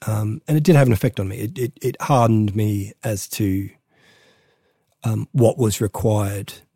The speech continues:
to keep people alive in combat and to prevail and achieve a mission. But also, it made me more compassionate, because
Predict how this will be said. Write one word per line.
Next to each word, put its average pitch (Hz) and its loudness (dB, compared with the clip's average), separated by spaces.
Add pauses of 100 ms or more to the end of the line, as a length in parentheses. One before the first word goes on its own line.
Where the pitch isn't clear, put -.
(640)
to - -2
keep - -2
people 104 -4
alive 101 -2
in 98 -8
combat 123 0 (560)
and 98 -6
to - -4 (140)
prevail 101 0 (320)
and 98 -2
achieve 92 -2
a 92 -4
mission. 98 -4 (1500)
But 147 2
also, 98 4 (1300)
it 113 2
made 110 4
me 104 4
more 104 4
compassionate, - 0 (640)
because 110 -2